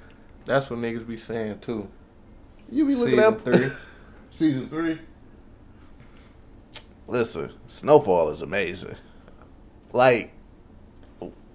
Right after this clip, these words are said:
Speaker 2: a hundred times better than Power. 'Cause we
Speaker 1: Power is out cold, too, so that
Speaker 2: No, it's not.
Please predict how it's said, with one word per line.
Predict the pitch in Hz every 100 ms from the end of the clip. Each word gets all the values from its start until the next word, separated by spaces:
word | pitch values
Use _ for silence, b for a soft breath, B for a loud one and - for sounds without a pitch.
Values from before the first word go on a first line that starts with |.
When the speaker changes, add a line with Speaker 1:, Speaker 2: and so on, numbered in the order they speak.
| - - -
Speaker 2:
a | 113 -
hundred | 143 165 151 147
times | 139 127 127 104
better | 117 107
than | 95
Power. | 90 - - - - - - b b b b b b - - - - -
'Cause | - 185
we | 240
Speaker 1:
Power | 285 294 160 131
is | 123
out | 117 117
cold, | - 143 131 120
too, | - 135 120
so | - 110
that | 113 147 143
Speaker 2:
No, | 214 196
it's | 120 117
not. | 135 80 -